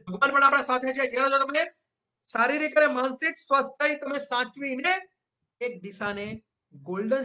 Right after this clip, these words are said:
સ્ટેટમેન્ટમાં લખી દો. તમારા દિવાલના ઉપર, તમારા મોબાઈલના સ્ક્રીનના ઉપર, તમારા કોમ્પ્યુટરના ઉપર, તમારી બુકના ઉપર, તમારી વોલેટમાં,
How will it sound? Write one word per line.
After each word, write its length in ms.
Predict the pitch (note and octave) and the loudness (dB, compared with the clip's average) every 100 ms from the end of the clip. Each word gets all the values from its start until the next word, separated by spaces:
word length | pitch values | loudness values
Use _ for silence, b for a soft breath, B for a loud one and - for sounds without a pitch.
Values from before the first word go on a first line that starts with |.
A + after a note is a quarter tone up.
| - | -4
સ્ટેટમેન્ટમાં 600 | G3+ F#3 G#3 G3+ G#3+ F3+ D#3 | -12 -14 -14 -14 -12 -12 -14
લખી 260 | - G#3 G#3+ | -14 -12 -10
દો. 120 | A3 A3 | -10 -12
તમારા 360 | F3+ F#3+ G#3+ A#3+ - _ | -14 -10 -8 -8 -10 _
દિવાલના 420 | A#3 C#4 D4 C#4+ C#4+ | -4 -2 2 2 0
ઉપર, 260 | - B3+ - _ _ _ _ - | -2 -2 -2 _ _ _ _ -14
તમારા 320 | G#3 A3+ A3+ G3+ | -6 -4 -4 -4
મોબાઈલના 480 | G#3 A#3+ B3 A#3+ - | -2 -2 -2 -4 -6
સ્ક્રીનના 380 | A#3+ C4 C#4+ C#4 | -8 -4 0 0
ઉપર, 260 | C#4 C#4+ F#3 - _ _ G#3+ | 2 0 0 -8 _ _ -4
તમારા 320 | A3+ B3+ B3+ | 0 0 -2
કોમ્પ્યુટરના 560 | A#3+ A3+ C#4+ D4 D4 C#4+ | -4 -4 2 2 4 2
ઉપર, 240 | C#4+ D4 G#3 - _ | 2 0 0 -8 _
તમારી 320 | G#3 A#3+ A#3+ A3 | -6 -4 -4 -4
બુકના 320 | B3+ C#4+ D4+ | -2 4 4
ઉપર, 220 | C#4+ D4+ B3 A#3 | 4 0 0 -2
તમારી 300 | B3 A#3+ F#3 | -4 -4 -6
વોલેટમાં, 520 | G3+ D#4 D4+ D4 D4 | -4 0 0 2 2